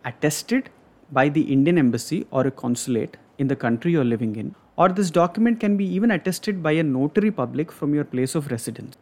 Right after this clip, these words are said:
Next step, the person making this deed, who, that is the principal, should sign the deed on all pages.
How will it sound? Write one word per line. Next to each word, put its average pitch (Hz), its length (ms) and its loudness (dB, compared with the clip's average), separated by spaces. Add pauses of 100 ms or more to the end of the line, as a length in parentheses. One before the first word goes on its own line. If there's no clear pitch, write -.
(140)
Next 160 240 0
step, - 320 -6 (300)
the 156 140 2
person 233 560 4
making 175 340 2
this 120 180 -6
deed, 131 440 0 (180)
who, 139 200 -4
that 131 160 -2
is 151 120 0
the 139 100 -2
principal, 180 640 0 (300)
should 185 300 0
sign 202 460 2
the 226 80 4
deed 156 320 2 (100)
on 160 180 0 (180)
all 156 240 2
pages. 110 460 -4